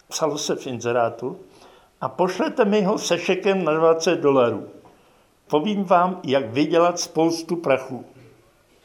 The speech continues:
Larry poslal peníze s inzerátem na adresu uvedenou jen jako poštovní schránka a za pár týdnů přišla odpověď.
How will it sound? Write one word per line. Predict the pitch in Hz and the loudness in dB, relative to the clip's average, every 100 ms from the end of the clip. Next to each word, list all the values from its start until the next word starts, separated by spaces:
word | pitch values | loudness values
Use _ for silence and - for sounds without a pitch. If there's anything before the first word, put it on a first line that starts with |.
| _ _ - | _ _ 2
Larry | 180 208 165 - - | 4 4 0 -4 -2
poslal | 156 165 - 170 135 | -2 -2 -6 0 0
peníze | 120 - 147 175 160 175 | 0 -4 -4 -4 -2 -4
s | - | -4
inzerátem | 151 135 139 160 147 175 165 | -8 -6 -4 -2 -2 -2 -2
na | 156 | -2
adresu | - 127 139 139 165 | -4 0 0 0 -4
uvedenou | 147 131 147 147 147 151 147 147 - _ _ _ | -4 -2 -2 0 -2 -2 -4 -10 -20 _ _ _
jen | 113 147 | -2 0
jako | 156 156 151 | 0 0 0
poštovní | 147 139 - 143 110 | -2 -4 -4 -6 -6
schránka | 104 - 127 135 135 160 170 - _ - _ - | -8 -8 -6 -8 -6 -6 -6 -16 _ -20 _ -12
a | |
za | 113 - | -2 -2
pár | - 196 190 | 2 2 2
týdnů | - 151 160 156 | -4 -6 -4 -8
přišla | - 139 - 147 | -8 -10 -8 -8
odpověď. | - - 120 110 85 - | -8 -10 -10 -8 -12 -14